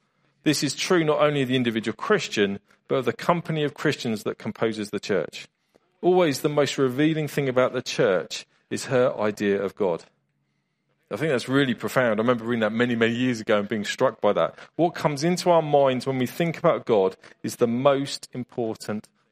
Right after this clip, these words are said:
thing about us. What comes into your mind when you think about God?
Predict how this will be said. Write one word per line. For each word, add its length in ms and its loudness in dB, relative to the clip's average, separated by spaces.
thing 300 -4
about 420 -8
us. 300 -14
What 200 -2
comes 240 -4
into 300 -4
your 180 2
mind 440 -2
when 140 -4
you 60 -6
think 260 -8
about 240 -6
God? 260 -6